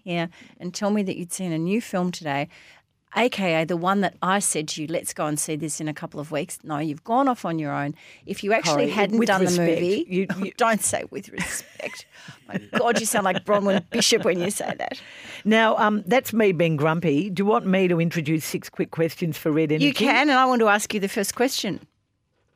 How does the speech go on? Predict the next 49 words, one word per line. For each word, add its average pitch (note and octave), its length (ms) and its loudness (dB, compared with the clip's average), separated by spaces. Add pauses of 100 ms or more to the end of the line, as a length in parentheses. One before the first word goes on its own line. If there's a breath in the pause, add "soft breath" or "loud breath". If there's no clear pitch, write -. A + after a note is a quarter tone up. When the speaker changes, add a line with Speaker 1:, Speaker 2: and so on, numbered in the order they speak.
(140)
Speaker 1:
Okay, D4 460 4
<laughs> - 20 -10
let's C#4+ 280 4
do G#4+ 120 2 (100)
it. A3 280 2
Let's. - 260 2 (280 loud breath)
Why E4+ 160 4
don't D4 220 2
I E3+ 220 4
introduce E3 400 -2
and E3+ 80 -4
say D#3 160 0
thank G#3 340 0
you, E3+ 80 -2
Red D#3 180 2
Energy, D#3 340 0
the D3 60 -6
s-, - 220 -4
wonderful D#3+ 340 -4
sponsors D#3 480 -4
of D#3 80 -10
our C#3+ 140 -4
show. C4 360 0 (440 loud breath)
And F3 160 0
here E3+ 220 0
is D3+ 100 0
six - 280 -4
quick - 220 -8 (160)
questions. F3+ 500 -4
And D#3 120 -4
the D#3 60 -4
first B3 360 -2
one D#3+ 140 0
is D3 140 -2
to - 80 -8
Caroline D3+ 440 0
Wilson. A3 420 0 (500 soft breath)
Will D#4 220 0
Carl G#3 380 0
Sandilands F3+ 720 0 (100)
cut - 240 -8
it A3+ 140 -4 (120)
in F#3+ 260 -4
Melbourne F#3+ 420 -2
radio? A3 420 -6 (120)
Speaker 2:
Oh, D3+ 200 0
I C#3 60 0
hope - 320 -6
not. G#2 260 -6